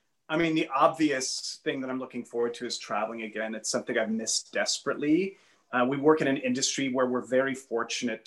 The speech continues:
to travel quite a bit. I've, the one thing that I was resting quite comfortably with, with was the fact that I've never squandered an opportunity when I was traveling. You know, I've always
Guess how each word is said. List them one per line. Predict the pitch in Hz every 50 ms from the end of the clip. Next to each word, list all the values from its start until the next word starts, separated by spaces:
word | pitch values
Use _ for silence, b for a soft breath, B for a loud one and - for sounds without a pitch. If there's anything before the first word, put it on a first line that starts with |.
| - -
to | - 117 113 113 110 110 110 101 - - - -
travel | - - 131 107 107 117 -
quite | - - - 117 110
a | 107
bit. | 101 - 107 117 139 147 - - - - - 107
I've, | 117 127 - - _ _ _ _ _ _ _ _ _ _ _ _ _ _ -
the | 160
one | 156 180 190 196
thing | 220 214 202
that | 180 165
I |
was | 156 156 151 123
resting | 117 123 147 147 143 143 - - - - 147 139 135 135 127
quite | - - - 143 127 127 123 123 120 - _ -
comfortably | - - - 135 139 - - 160 151 147 139 147 147
with, | 139 147 151 151 147 - - - 127
with | 131 131 156 160 165 160 147
was | 123 139 123 -
the | - 131
fact | - - - 135 131 135 - -
that | 156 131
I've | 117 120 117 110
never | 120 123 127 135 135 135 135 131
squandered | - - - - - 127 123 120 120 123 123 123 117
an | 120 120
opportunity | 113 113 113 - 120 - - - 123 123 135 139 147 151 151
when | 151 139 131 131
I | 131
was | 135 131 -
traveling. | - - 120 123 131 131 147 143 147 147 135
You | 123 120
know, | 117
I've | 117 - -
always | 131 135 135 143 143 127 - -